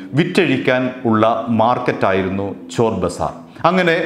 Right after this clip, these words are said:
മുംബൈയിൽ നിരവധി ചോർ ബസാറുകൾ ഉണ്ടായിരുന്നു. പോലീസ് വരുമ്പോൾ വളരെ പെട്ടെന്ന് പാക്ക് ചെയ്ത് ഓടാൻ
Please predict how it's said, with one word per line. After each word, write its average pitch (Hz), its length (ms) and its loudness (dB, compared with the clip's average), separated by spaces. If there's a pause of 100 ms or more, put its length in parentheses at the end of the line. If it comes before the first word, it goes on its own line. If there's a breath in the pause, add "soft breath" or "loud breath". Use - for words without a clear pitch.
മുംബൈയിൽ 170 580 2
നിരവധി 165 1000 2
ചോർ 139 200 2
ബസാറുകൾ 120 680 2
ഉണ്ടായിരുന്നു. 95 540 0 (500 loud breath)
പോലീസ് 196 420 2
വരുമ്പോൾ 135 420 2
വളരെ 147 260 4
പെട്ടെന്ന് 127 680 2 (400 loud breath)
പാക്ക് 175 360 2
ചെയ്ത് 120 520 4
ഓടാൻ 156 240 4